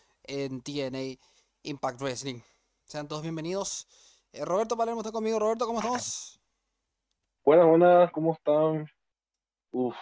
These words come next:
Speaker 2: qué tema picante vamos a tocar el día de hoy. Hoy el wrestling como que quedó ahí nivelado, despidos, despidos muy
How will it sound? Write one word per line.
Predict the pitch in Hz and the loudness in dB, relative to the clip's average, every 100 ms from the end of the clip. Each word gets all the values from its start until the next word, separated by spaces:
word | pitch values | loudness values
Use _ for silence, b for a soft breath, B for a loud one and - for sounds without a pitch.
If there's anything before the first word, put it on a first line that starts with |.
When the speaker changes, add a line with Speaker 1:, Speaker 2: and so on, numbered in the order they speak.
| - - | -20 -10
Speaker 2:
qué | 139 139 | -2 -2
tema | 135 123 127 | 0 0 0
picante | 123 117 117 | -2 -4 -2
vamos | 113 113 | -2 -2
a | |
tocar | 117 107 117 | -6 -4 -4
el | 117 | 0
día | 117 | -2
de | 117 _ | -2 _
hoy. | 110 110 - _ _ | -12 -12 -12 _ _
Hoy | - 175 | 2 4
el | 214 214 208 190 | 6 6 6 6
wrestling | 165 160 165 170 165 160 - _ _ _ _ _ _ _ _ _ _ _ _ - | 4 6 6 6 4 -2 -8 _ _ _ _ _ _ _ _ _ _ _ _ -10
como | 135 147 151 147 | -2 -2 -2 0
que | 160 147 - _ _ _ _ _ _ _ | 2 2 0 _ _ _ _ _ _ _
quedó | 147 143 | 0 4
ahí | 151 156 | 4 4
nivelado, | 165 156 135 135 139 139 135 | 6 6 6 4 4 2 -4
despidos, | 127 135 - 127 127 135 135 131 131 - _ _ _ _ _ _ _ _ _ _ _ _ _ - | -4 -4 -4 -4 -4 -2 -4 -4 -8 -12 _ _ _ _ _ _ _ _ _ _ _ _ _ -20
despidos | 113 135 131 | -6 -2 0
muy | 127 151 | 0 0